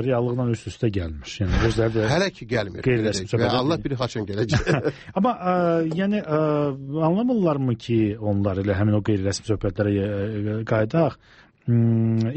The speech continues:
Speaker 1: inkişafda, e, onların, e, əməkdaşlıq üçün seçdiyi ölkələr geri qalırlar, əgər, e, tutalım elə Qərb dünyası müəyyən bir proseslərdə hət-, e, çox fəal olmasa.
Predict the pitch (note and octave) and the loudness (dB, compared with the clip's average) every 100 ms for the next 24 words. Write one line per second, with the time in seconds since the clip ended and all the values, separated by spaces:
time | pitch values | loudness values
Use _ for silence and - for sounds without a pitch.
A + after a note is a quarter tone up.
0 | E3 C#3+ - E3 C#3+ - G#3 A3+ G#2 D#2 | 2 2 0 -2 -2 -2 0 0 -2 -8
1 | _ A2+ G2+ F#2+ A2 B2 A2+ A2 A2+ B2 | _ -6 -6 -6 -4 2 4 2 0 -4
2 | - - _ A#2+ A2 B2 A#2+ A2 A#2+ - | -8 -20 _ 0 2 2 0 0 -2 0
3 | B2 - G#2 A2 - B2+ A2+ G#2+ B2 C#3+ | 0 0 0 -2 0 0 0 2 2 2
4 | E3 - - - C3+ C#3+ E3 A#2+ F#2+ F#2 | 0 -6 -20 -2 2 2 2 -2 -6 -8
5 | F2 F#2+ G2+ F#2 - - _ - F#2+ - | -6 -4 -4 -6 -14 -20 _ -4 -2 0
6 | - A2 G#2 G2+ G#2+ F#2 G#2 G#2 F#2+ - | 0 2 2 2 0 0 0 0 0 0
7 | C#3+ D3 - - - - A2 A2 A#2 A2+ | 2 2 -2 -16 -20 -6 2 4 4 2
8 | G#2 G#2 F2+ - G2+ A#2+ B2+ A2 F#2+ G2 | 0 -2 -2 0 0 2 0 0 -6 -10
9 | _ A#2+ G#2 F#2+ A#2+ - - B2 A2 G#2+ | _ 0 2 2 -2 -2 0 0 0 0
10 | G#2+ F2 D#2+ - - | -4 -4 -10 -14 -16